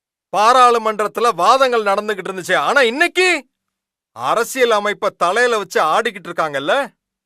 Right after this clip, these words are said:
அவங்க பாராளுமன்றத்துல தேர்ட்டி த்ரீ பர்சன்ட் இட ஒதுக்கீடு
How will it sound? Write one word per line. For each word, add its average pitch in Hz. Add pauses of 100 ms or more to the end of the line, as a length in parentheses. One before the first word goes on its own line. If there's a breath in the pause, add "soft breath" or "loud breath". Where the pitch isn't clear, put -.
(320)
அவங்க 190
பாராளுமன்றத்துல 208 (1900)
தேர்ட்டி 170 (100)
த்ரீ 202
பர்சன்ட் 190
இட 226
ஒதுக்கீடு 208